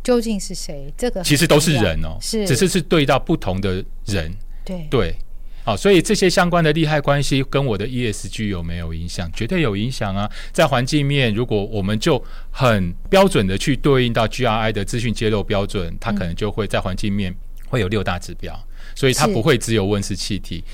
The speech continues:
Speaker 2: 它废弃物、循环经济，
Speaker 1: 嗯。
Speaker 2: 然后放流水，然后废弃物。
Speaker 1: 是。
Speaker 2: 那在社会面呢，其实对你的员工，甚至是你的合作厂商的员工，会不会有冲击？
Speaker 1: 那，对。
Speaker 2: 其实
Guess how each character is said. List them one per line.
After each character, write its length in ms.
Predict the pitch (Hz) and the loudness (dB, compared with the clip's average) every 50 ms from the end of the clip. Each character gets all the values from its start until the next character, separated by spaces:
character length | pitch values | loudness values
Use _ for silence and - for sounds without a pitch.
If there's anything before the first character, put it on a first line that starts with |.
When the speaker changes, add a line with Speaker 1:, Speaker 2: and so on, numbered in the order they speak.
| - - - | -10 -8 -2
Speaker 2:
它 140 | - 131 127 | 0 0 0
废 200 | 120 - 143 123 | 2 2 0 0
弃 260 | - - 135 117 110 | 0 0 -2 0 0
物、 280 | 113 117 113 104 95 98 | 0 0 0 0 -2 -4
循 180 | - - 101 101 | -4 -4 -4 -2
环 220 | 98 107 104 107 | -2 -2 -2 -2
经 240 | 107 - 113 110 110 | -2 -2 -2 -2 -2
济， 320 | 107 - 117 107 98 90 87 - - - - | -2 -2 -2 -2 -2 -2 -4 -8 -8 -4 -2
Speaker 1:
嗯。 120 | 214 220 214 | 0 2 2
Speaker 2:
然 200 | 214 107 110 120 | 2 2 2 2
后 260 | 123 117 110 98 107 | 2 2 2 2 0
放 240 | - - 139 117 104 | -2 0 0 0 2
流 180 | 95 95 104 | 2 0 0
水， 360 | 113 - - 110 92 85 87 - - | -2 -2 -2 -2 -2 -2 -4 -6 -8
然 100 | - 82 | -8 -6
后 200 | 90 95 98 92 | -4 -2 -2 -2
废 180 | - - - 110 | -2 0 -2 -2
弃 300 | - - - 113 98 95 | 0 -2 -4 -4 -4 -4
物。 180 | 90 87 85 82 - | -6 -8 -8 -10 -10
Speaker 1:
是。 420 | - - - 226 - - 87 165 165 - - | -8 -6 -4 -4 -4 -4 -6 -8 -8 -4 -2
Speaker 2:
那 80 | 156 156 | 0 2
在 120 | - 180 | 2 2
社 200 | - - 196 165 | 4 4 2 4
会 180 | - 175 151 147 | 4 4 4 4
面 260 | 151 151 143 120 107 | 2 2 2 2 0
呢， 200 | 101 95 90 95 101 - - - | 0 -2 -2 -4 -6 -10 -10 -6
其 140 | - - 110 | -4 -2 -2
实 120 | 107 123 | -2 0
对 200 | 117 - 151 135 | 0 2 2 4
你 140 | 113 101 95 | 4 2 0
的 140 | 95 95 92 | 0 -2 -2
员 240 | 92 92 92 92 98 | 0 -2 -2 -2 -2
工， 340 | - 107 101 98 98 104 107 - - - - | 0 0 0 0 0 -2 -6 -8 -10 -10 -6
甚 240 | - - 170 147 127 | -2 0 2 2 2
至 180 | - 143 127 | 2 0 0
是 320 | 123 - - 151 135 120 - - - - - | 0 0 2 2 2 2 0 -4 -8 -4 -2
你 120 | 117 104 | 0 2
的 140 | 92 117 123 | 2 2 2
合 240 | - - 131 - 147 | 2 2 2 2 2
作 240 | - 220 190 156 131 | 4 4 4 4 2
厂 240 | - 110 90 87 95 | 2 0 -2 -2 0
商 220 | - 135 127 135 | 0 0 0 2
的 160 | 120 113 104 | 2 2 2
员 240 | 98 95 95 95 101 | 2 2 2 2 2
工， 180 | - 107 107 107 | 2 2 0 0
会 180 | - - 127 - | 2 0 0 0
不 180 | - 110 107 | 0 -2 -2
会 240 | 104 - 127 107 101 | 0 2 2 4 4
有 180 | 95 87 85 85 | 2 0 -2 -4
冲 380 | - - 110 98 95 98 98 | -2 0 0 0 0 -2 -4
击？ 340 | 95 - 104 82 76 82 95 - - - | -4 -6 -6 -6 -8 -8 -10 -10 -10 -6
Speaker 1:
那， 480 | - 240 247 247 240 226 196 180 180 175 - - | -4 -2 -2 0 0 -2 -2 -4 -4 -6 -6 -2
对。 100 | - 226 | 0 2
Speaker 2:
其 80 | 127 117 | 2 4
实 180 | 113 160 131 | 4 2 2